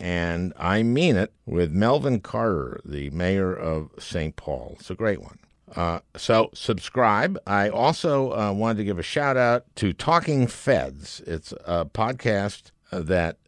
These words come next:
Marie Claire calls the second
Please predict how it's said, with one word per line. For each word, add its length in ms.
Marie 440
Claire 760
calls 460
the 160
second 720